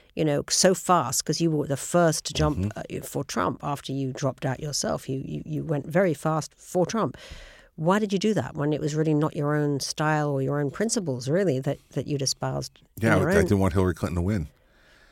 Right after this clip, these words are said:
Speaker 1: Mm-hmm.
Speaker 2: I mean, ultimately, Tina, um, American elections are not about who you want to win. It's about who's left.
Speaker 1: Right.
Speaker 2: I say to people all the time when they ask me this question, um, let's not confuse anything. Donald Trump was not my first choice for president.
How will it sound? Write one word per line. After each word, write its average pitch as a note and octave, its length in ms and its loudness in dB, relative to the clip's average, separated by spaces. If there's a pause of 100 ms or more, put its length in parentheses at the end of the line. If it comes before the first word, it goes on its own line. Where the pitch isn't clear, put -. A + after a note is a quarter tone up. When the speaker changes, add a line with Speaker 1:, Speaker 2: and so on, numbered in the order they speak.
Speaker 1:
Mm-hmm. C#3+ 120 -8
Speaker 2:
I - 20 -2
mean, G2 200 4
ultimately, A2 380 4
Tina, F#2 420 2 (260)
um, G1+ 440 -10 (600)
American G#2+ 320 6
elections G2+ 420 4
are F#2 60 2
not G2+ 160 4
about F2+ 200 4
who G#2+ 120 2
you F2+ 160 2
want F#2+ 240 2
to F#2+ 100 -2
win. D#2+ 140 0
It's - 140 -6
about E2+ 160 0
who's D2+ 200 -4
left. - 440 -4 (340)
Speaker 1:
Right. C3+ 220 -10 (640)
Speaker 2:
I G2+ 100 4
say B2+ 160 6
to A2 60 6
people G2 260 2
all G2+ 120 6
the F2+ 80 -2
time B2 220 6
when F#2+ 100 2
they F2+ 100 6
ask F#2 160 2
me F#2 80 2
this E2+ 180 0
question, A#2+ 360 2 (420)
um, F2+ 240 0 (220)
let's G2+ 240 -2
not D3 100 6
confuse B2+ 420 2
anything. F2 220 2
Donald A#2 260 2
Trump A#2+ 220 2
was F2 140 -2
not G#2+ 120 2
my F#2 120 0
first G#2 260 0
choice G2 200 2
for E2+ 100 -2
president. G2 440 0